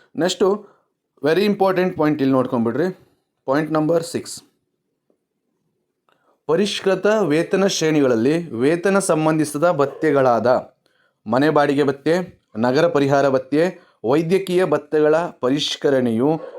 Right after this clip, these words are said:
ಶಿಫಾರಸು ಮತ್ತು ಪರಿಷ್ಕೃತ ವೇತನ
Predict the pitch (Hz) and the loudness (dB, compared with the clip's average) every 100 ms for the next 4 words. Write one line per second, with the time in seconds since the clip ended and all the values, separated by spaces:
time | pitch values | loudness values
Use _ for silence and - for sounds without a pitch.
0 | - - 135 170 190 180 - 202 180 156 | -14 -12 -2 0 2 -2 -2 0 0 -4
1 | - 170 170 - 143 170 196 - 190 190 | -2 -2 -2 -4 -2 -2 -2 -4 -2 0
2 | 165 139 165 175 | 0 0 0 0